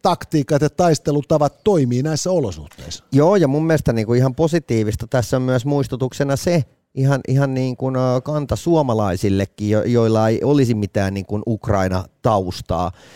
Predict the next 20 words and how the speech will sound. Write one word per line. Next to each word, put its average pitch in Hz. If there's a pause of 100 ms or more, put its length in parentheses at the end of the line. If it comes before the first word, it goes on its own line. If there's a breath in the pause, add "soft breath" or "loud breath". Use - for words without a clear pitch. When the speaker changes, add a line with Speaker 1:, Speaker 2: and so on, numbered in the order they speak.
(280 loud breath)
Speaker 2:
Se, 113
että, 107
että 101
tavallaan 113
niin 117
kuin, 113
ö, 110
se 123
tietokilpailukysymys 110
nousee 113
about 120
jokaisella 98
päähän, 101
joka 92
vaan 107
muistaa 120
vuosiluvun 95
tuhat 104
yhdeksänsataaseitsemäntoista, 90 (500 loud breath)
että 113